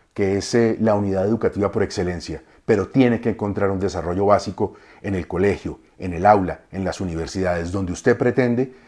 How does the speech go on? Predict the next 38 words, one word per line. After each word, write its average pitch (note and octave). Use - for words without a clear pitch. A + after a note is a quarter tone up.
castrar A#2+
y A#2+
cercenar G2+
algunos G#2
de G2
los E2
tópicos G2+
de E2
discusión F#2+
más A2+
importantes F#2+
para F2
el D#2+
futuro F#2
de F2+
los E2
colombianos. D#2+
No C#3
cargue C3+
en A#2
los F2
profesores F#2+
de F#2+
este G#2
país E2+
la G2
culpa G2
de F2+
nuestras E2
desgracias F2+
nacionales, F2+
cuando, F2
entre E2+
otras G2
cosas, G2
es F#2
a G#2
políticos, G2